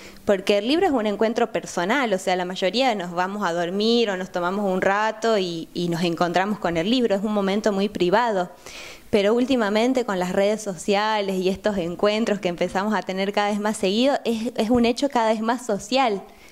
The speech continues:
Nos encontramos con otros que tienen las mismas sensaciones. Entonces yo le decía mientras le contestaba el mensaje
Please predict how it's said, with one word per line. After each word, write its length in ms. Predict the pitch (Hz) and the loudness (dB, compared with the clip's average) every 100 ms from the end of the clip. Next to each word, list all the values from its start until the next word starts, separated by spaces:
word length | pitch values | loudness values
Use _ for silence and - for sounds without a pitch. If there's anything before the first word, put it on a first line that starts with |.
| - | 0
Nos 100 | 190 | 2
encontramos 540 | 190 196 196 214 254 | 2 2 0 0 -2
con 200 | 254 208 | -2 -2
otros 240 | 220 277 262 | 0 -2 -4
que 100 | 190 | -4
tienen 300 | 190 196 202 | -4 -2 -2
las 120 | 185 | -2
mismas 320 | 180 208 196 | 0 0 2
sensaciones. 680 | 196 180 175 180 208 220 196 | -2 0 -2 0 0 0 -2
Entonces 380 | 185 202 208 202 | 0 0 0 2
yo 140 | 196 | 2
le 120 | 202 | 2
decía 280 | 185 185 208 | 0 0 -2
mientras 300 | 214 185 190 | 0 -2 -2
le 80 | 170 | -2
contestaba 480 | 175 185 175 196 208 | -2 -2 0 0 2
el 40 | |
mensaje 640 | 190 190 214 214 - 220 | 0 2 0 0 -2 -4